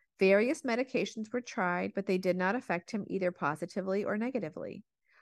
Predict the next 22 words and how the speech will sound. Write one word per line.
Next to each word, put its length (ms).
Occupational 680
therapy 440
did 180
nothing 400
because 320
Marion 480
would 140
just 280
grin, 480
and 140
unless 340
told 280
to 60
stay 260
put, 420
he'd 200
get 180
up 200
and 100
start 280
pacing 380
again. 400